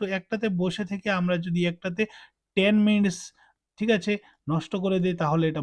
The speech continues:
ভুল ডিসিশন হবে আপনাদের। তারপর আমরা দেখব কি মার্ক ডিস্ট্রিবিউশন। ঠিক আছে, মার্ক ডিস্ট্রিবিউশনটা যে এটা খুবই ইম্পর্টেন্ট একটা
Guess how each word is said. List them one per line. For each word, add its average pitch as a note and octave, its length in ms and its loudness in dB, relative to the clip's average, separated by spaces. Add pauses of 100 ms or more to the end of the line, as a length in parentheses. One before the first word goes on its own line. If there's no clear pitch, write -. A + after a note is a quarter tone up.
(140)
ভুল C#3+ 160 4 (100)
ডিসিশন D#3+ 380 -4 (100)
হবে C3+ 160 -6 (100)
আপনাদের। B2+ 320 0 (720)
তারপর F#3 380 4 (440)
আমরা C#3 220 2 (320)
দেখব C3 180 -2 (140)
কি A3+ 80 -2 (520)
মার্ক F#3+ 320 2 (140)
ডিস্ট্রিবিউশন। A#2+ 560 -6 (140)
ঠিক G#3 180 0
আছে, G#3 140 -2 (640)
মার্ক F#3+ 260 4 (140)
ডিস্ট্রিবিউশনটা G3 720 0 (120)
যে F#3 80 0 (140)
এটা E3+ 140 -2 (120)
খুবই F#3 200 2 (180)
ইম্পর্টেন্ট F#3+ 520 2
একটা F3+ 140 -4